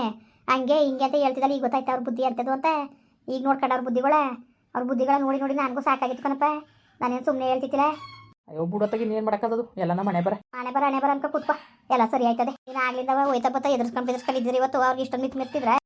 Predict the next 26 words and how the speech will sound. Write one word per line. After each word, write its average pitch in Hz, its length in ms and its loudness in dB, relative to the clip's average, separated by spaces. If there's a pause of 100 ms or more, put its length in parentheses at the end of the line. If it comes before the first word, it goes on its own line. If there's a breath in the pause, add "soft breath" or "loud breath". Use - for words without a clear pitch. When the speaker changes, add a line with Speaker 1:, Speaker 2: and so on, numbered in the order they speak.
Speaker 2:
ಏನೋ 175 120 -8
ಚೆನ್ನಾಗಿರ್ಲಿ 220 420 2
ಅಂತ 226 120 2
ಆಸೆ 220 200 2
ಮಾಡ್ದೆ, 208 320 -2 (460)
ಬಿಡು. 214 140 -2 (600)
ಆ, 180 220 -2
ಇನ್ನೇನ್ 190 240 -2
ಮಾಡಕ್ಕಾಗದು? 202 400 0
ಎಲ್ಲ 175 140 2
ನಮ್ಮ 190 160 0
ಹಣೆ 165 120 0
ಬರ 175 120 4
ಅನ್ಕೊಂಡ್ 180 240 0
ಸುಮ್ನೆ 202 180 -2
ಆಗ್ಬೇಕಷ್ಟೇ. 175 480 -2
Speaker 1:
ಹ್ಮ್, 214 440 -8
ಸರಿ 269 240 0
ಆಯ್ತು, 277 280 2
ಹೋಗಿ 285 180 2
ಅದೇನ್ 277 200 -2
ನೋಡಗೆ. 285 260 0 (200)
Speaker 2:
ಸರಿ, 190 180 -6
ಸರಿ 190 180 -4
ಆಯ್ತು. 202 480 -4 (140)
ಯಾಕೂ 175 280 -4